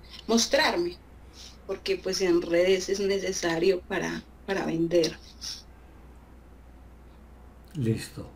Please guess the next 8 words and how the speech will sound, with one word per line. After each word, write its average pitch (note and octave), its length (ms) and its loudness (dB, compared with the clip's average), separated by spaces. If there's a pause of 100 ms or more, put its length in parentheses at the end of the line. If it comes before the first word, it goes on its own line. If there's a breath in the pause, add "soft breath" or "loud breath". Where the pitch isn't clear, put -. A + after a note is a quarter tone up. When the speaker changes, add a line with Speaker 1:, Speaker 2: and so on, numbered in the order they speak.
(140)
Speaker 2:
O - 20 -20
sea B2 180 0
que D3+ 100 2
eso D3 120 4
ya C3+ 160 4
está B2+ 260 0
caminando. A#2 680 4 (840)
Speaker 1:
Ujú. A#3 340 -2